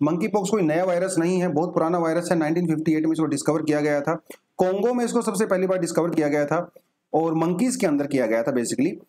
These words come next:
इंसानों के अंदर सबसे पहला case nineteen सेवेंटी में आया था। तो इसको जो फैलाने वाला virus होता है उसका नाम होता है orthopoxy virus। ये आपको थोड़ा पता होना चाहिए, ठीक है,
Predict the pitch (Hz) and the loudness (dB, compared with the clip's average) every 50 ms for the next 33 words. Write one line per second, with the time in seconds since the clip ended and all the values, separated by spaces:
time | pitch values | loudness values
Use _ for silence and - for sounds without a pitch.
0 | _ _ _ _ _ _ - 165 180 185 175 175 175 196 196 202 240 277 277 262 | _ _ _ _ _ _ -4 -2 0 2 2 2 2 0 0 2 2 2 2 2
1 | 262 254 262 254 254 233 233 247 - 233 214 208 226 220 233 233 196 202 180 180 | 0 0 0 0 -2 0 0 0 0 2 0 0 0 0 0 0 2 0 0 0
2 | 185 214 185 - 190 180 185 185 185 185 185 190 175 - 175 165 160 160 160 156 | 0 -2 0 0 0 0 0 0 0 0 0 0 2 2 2 2 2 2 2 2
3 | 156 156 143 131 135 135 131 139 156 165 170 - _ _ 165 151 147 147 143 139 | 2 2 0 0 0 0 0 0 -2 -2 -4 -8 _ _ 0 0 2 2 0 -2
4 | - - - - 160 170 165 - 226 220 196 226 - - 180 170 170 180 196 196 | -2 -6 -2 0 0 0 2 2 2 2 2 2 0 0 0 2 2 2 2 2
5 | 185 185 185 170 147 151 170 185 180 170 151 151 165 165 165 165 - 165 160 160 | 2 2 2 2 2 2 0 0 0 0 0 2 2 0 2 2 2 2 2 2
6 | 156 151 139 143 175 180 185 - 135 147 156 156 185 175 170 143 - - - 147 | 2 2 2 2 0 0 0 2 0 0 0 0 0 0 0 -2 0 0 0 0
7 | 123 110 104 101 98 98 - 120 135 147 147 151 151 147 139 143 139 127 117 - | 2 2 0 0 -2 -4 -2 -2 0 0 0 0 0 0 0 0 0 0 0 0
8 | 135 131 127 120 120 127 123 135 - - - 214 175 143 | 0 0 0 0 0 0 0 -2 -2 -4 -2 0 0 -2